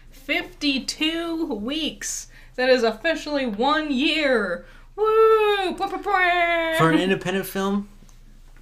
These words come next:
Speaker 2: totaling up their score to seventy-five million, that's ridiculously high.
Speaker 1: That's really cool.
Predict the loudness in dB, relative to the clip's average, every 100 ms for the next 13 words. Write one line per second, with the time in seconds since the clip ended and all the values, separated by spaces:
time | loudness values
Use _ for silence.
0 | -20 -4 0 0 0 -4 -4 -4 -4 -2
1 | -2 -2 -2 -2 -2 -4 -4 -4 -4 -4
2 | -4 -4 -6 -8 -10 -2 -2 -2 -6 -10
3 | -6 -6 -4 -6 -8 -8 -8 -6 -8 -6
4 | 0 0 0 -2 -4 -4 -8 -8 -8 -8